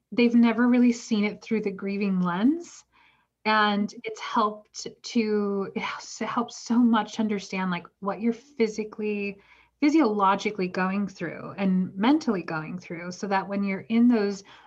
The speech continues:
moments, you're not feeling crazy or, um,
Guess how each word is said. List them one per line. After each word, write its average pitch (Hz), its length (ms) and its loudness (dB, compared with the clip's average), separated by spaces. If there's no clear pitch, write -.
moments, 208 800 0
you're 208 160 -2
not 196 300 -2
feeling 202 280 -2
crazy 190 920 -4
or, 180 520 -2
um, 180 640 0